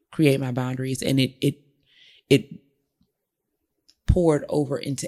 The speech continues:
everything else. It started in my home first, and then it affected my relationships with my siblings, with my friends or my associates,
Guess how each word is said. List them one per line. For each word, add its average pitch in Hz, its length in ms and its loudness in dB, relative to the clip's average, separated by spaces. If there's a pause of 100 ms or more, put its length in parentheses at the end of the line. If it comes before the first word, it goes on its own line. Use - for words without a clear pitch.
everything 131 460 -6
else. 120 480 -12
It 139 120 -4
started 143 440 2
in 143 180 0
my 139 180 -2
home 127 560 -6 (100)
first, 131 580 -10
and 131 200 -6
then 131 160 -6
it 127 60 -6
affected 131 540 -4
my 123 120 -8
relationships 127 760 -8
with - 160 -14
my - 140 -16
siblings, 151 760 -2 (480)
with 127 460 2
my 127 220 -6
friends 147 840 -4 (400)
or 131 120 0
my 131 180 0
associates, 147 1000 0